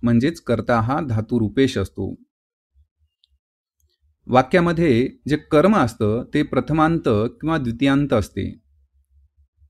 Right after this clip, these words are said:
सामान्यपणे अशा प्रकारची वाक्ये म्हणजे सकर्मक कर्तरी प्रयोगातील वाक्ये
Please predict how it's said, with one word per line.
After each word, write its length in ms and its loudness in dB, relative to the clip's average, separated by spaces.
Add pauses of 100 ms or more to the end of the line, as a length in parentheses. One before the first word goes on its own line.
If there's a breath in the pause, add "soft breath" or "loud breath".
(120)
सामान्यपणे 680 4 (220)
अशा 240 2
प्रकारची 480 0
वाक्ये 520 0
म्हणजे 220 -2
सकर्मक 560 0
कर्तरी 320 0
प्रयोगातील 560 0
वाक्ये 360 0